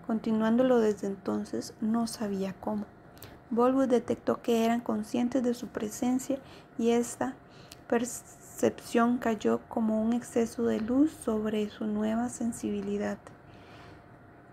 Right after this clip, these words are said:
Seguían el camino sin cruzar la cancela y pensó que si se marchaba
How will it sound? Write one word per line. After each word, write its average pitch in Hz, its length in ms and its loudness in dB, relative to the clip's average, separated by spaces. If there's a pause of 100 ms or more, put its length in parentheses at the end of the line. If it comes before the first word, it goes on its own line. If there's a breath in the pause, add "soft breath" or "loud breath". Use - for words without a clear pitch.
(440)
Seguían 240 600 4
el 220 160 -2
camino 214 500 0
sin 214 220 -4
cruzar 226 440 0
la 254 200 2
cancela 208 600 -4 (420 loud breath)
y 226 60 0
pensó 226 560 0
que 247 100 -2
si 233 140 -6
se - 180 -4
marchaba 240 680 0